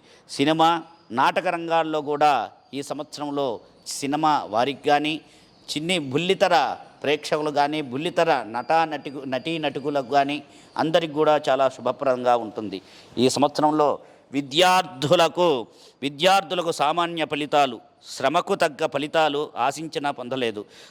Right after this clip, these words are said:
బద్ధకం వదిలిపెట్టినట్లయితే ఈ సంవత్సరంలో అత్యంత శుభప్రదంగా ఉంటుంది. ఈ సంవత్సరంలో, ఈ సంవత్సరంలో స్త్రీలకు కూడా అనుకూలంగా ఉందని చెప్పవచ్చును. భార్యాభర్తల మధ్య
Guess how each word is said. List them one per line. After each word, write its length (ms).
బద్ధకం 560
వదిలిపెట్టినట్లయితే 1000
ఈ 80
సంవత్సరంలో 580
అత్యంత 540
శుభప్రదంగా 800
ఉంటుంది. 500
ఈ 120
సంవత్సరంలో, 800
ఈ 120
సంవత్సరంలో 640
స్త్రీలకు 440
కూడా 440
అనుకూలంగా 580
ఉందని 320
చెప్పవచ్చును. 580
భార్యాభర్తల 880
మధ్య 460